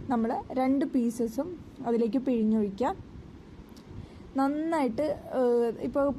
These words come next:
ലെമണിൻ്റെ ടേസ്റ്റ് കൂടുതൽ നിൽക്കണം എന്നുള്ളവർക്ക് കൂടുതൽ ചേർക്കാം. പക്ഷേ പൈനാപ്പിൾ ലൈമിൽ ഇത്രയും പൈനാപ്പിളിന് ഒരു ലെമൺ മതി. ഇനി നമുക്ക്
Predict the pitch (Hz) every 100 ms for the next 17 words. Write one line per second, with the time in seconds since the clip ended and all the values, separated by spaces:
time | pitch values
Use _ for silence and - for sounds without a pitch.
0 | - - 277 262 262 277 285 330 294 269
1 | - 285 294 262 240 262 285 294 220 254
2 | 247 240 247 240 247 247 269 247 247 262
3 | 370 339 311 226 262 277 226 220 220 220
4 | 285 262 247 240 285 294 269 269 294 -
5 | 294 - 320 349 359 254 262 240 262 294
6 | 403 - - - - - 262 285 302 247
7 | 233 220 240 277 208 - - - - -
8 | 392 339 254 247